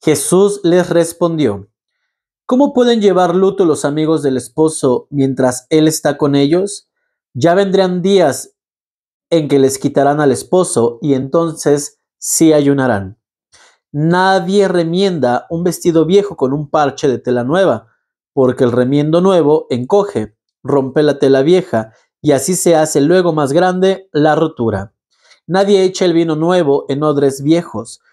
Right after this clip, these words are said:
porque los odres se rasgan, se tira el vino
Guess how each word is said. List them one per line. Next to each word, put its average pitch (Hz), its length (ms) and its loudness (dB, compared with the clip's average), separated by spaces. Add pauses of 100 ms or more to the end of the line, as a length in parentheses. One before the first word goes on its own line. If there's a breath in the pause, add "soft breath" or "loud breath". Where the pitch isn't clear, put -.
(180)
porque 156 300 0
los 127 260 -2
odres 170 560 2
se - 220 -4
rasgan, 139 680 -4 (320)
se - 200 -2
tira 143 240 2
el 170 80 2
vino 135 400 0